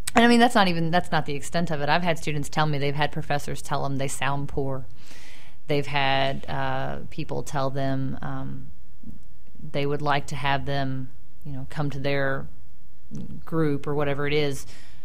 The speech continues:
but they couldn't get past their accent. Uh, and so, you know, even in today, we might think people are a little more open-minded, and I,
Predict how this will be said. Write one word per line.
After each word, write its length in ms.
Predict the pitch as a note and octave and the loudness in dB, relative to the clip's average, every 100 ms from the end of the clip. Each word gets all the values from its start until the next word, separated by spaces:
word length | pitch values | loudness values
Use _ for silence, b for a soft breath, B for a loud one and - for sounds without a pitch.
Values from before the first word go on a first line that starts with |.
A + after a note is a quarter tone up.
| b b - | b b 0
but 600 | E3 D#3+ E3+ C#3+ C3+ - | 2 4 6 4 2 0
they 120 | E3+ D#3+ | 0 0
couldn't 320 | D#3+ D#3+ D#3 | 0 2 0
get 160 | D#3 | 0
past 360 | - C3+ C3+ - | 0 0 0 -2
their 140 | C#3 | 0
accent. 520 | C3+ D3+ - - - - - - - | 0 -2 -2 -2 -2 -2 -2 -2 -2
Uh, 300 | D#3 - - - | -2 -2 -2 -2
and 180 | D#3+ | -2
so, 440 | - D#3 D3 C#3 C#3+ | -2 0 0 0 -2
you 140 | C#3+ | -2
know, 40 | E3+ | -2
even 320 | E3 D#3 D3+ | 0 0 0
in 320 | C#3+ C#3 C#3 - - | 0 0 0 -2 -2
today, 400 | - C#3 C#3+ C3+ | -2 0 0 0
we 200 | C#3 C#3 C#3 E3+ | 0 -2 -2 -2
might 240 | D#3 C#3 - | 0 0 -2
think 200 | C#3+ C#3 | -2 -2
people 240 | C#3+ D3+ | -2 -2
are 100 | D3+ | -2
a 40 | |
little 160 | D3+ D3+ | -2 -2
more 340 | D3 C#3+ C#3+ C3 - - - - - | -2 -2 -2 -2 -2 -2 -2 -2 -2
open-minded, 760 | D3 D3 C#3+ C#3 C#3+ C#3 C3+ | 0 0 0 0 -2 -2 0
and 280 | C#3+ C3+ C#3+ b b b b b b b | 0 0 -2 b b b b b b b
I, 120 | - | -2